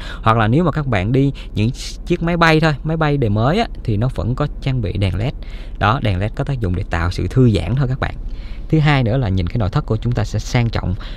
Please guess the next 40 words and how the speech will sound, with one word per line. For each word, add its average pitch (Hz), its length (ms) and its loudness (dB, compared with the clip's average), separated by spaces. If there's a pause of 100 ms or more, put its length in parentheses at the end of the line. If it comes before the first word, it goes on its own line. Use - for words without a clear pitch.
(140)
và 85 300 2 (920)
luxury 113 460 2
hơn 104 220 2
rất 135 180 0
là 104 60 2
nhiều. 82 380 0 (960)
Đèn 92 180 2
trang 101 160 0
trí 110 120 0
nội 123 160 0
thất - 220 -4
này. 87 180 -2 (2250)
Đây, 101 300 4 (320)
thì 101 200 2
có 139 160 2
rất 180 160 0
là 113 120 4
nhiều 95 280 2
cái 135 100 -2
màu 107 240 0
đèn 92 180 0
viền 87 180 0
nội 85 140 -2
thất 156 200 -4
nè. 110 80 0 (160)
Thì - 120 -4
các 113 100 -4
bạn 92 160 -2
có 107 60 -2
thể 101 160 -2
vào 98 220 0
đây 98 160 0
để 92 180 -4
chỉnh 90 240 0
nè. 143 100 0 (800)
Rất 135 120 -4
là 123 100 0
nhiều 101 240 0
thứ. 120 180 -4 (1800)
Đó, 107 120 -2